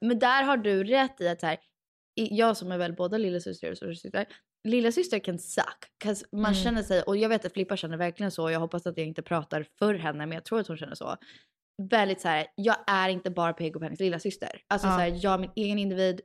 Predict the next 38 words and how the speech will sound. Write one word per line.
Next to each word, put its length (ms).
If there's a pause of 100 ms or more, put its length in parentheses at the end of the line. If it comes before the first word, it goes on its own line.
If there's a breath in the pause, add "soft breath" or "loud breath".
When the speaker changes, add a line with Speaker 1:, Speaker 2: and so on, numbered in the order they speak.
Speaker 1:
nu 180
är 40
jag 160
tjugoett, 440 (320 loud breath)
jag 100
har 60
mitt 120
eget 260
liv, 220
jag 100
är 40
vuxen 400
människa. 420 (400 soft breath)
I'm 280
not 120
just 160
a 40
little 560
sister, 480
liksom. 200
Jag 80
är 40
Speaker 2:
Mm. 100
Speaker 1:
inte 120
lilla 340
Filippa. 380 (300)
Speaker 2:
Ja. 200
Speaker 1:
Så 200
liksom, 480
jag 240
tror 100
att 80
hon 140
känner 540
sig 180
riktigt 280
så 60
här 220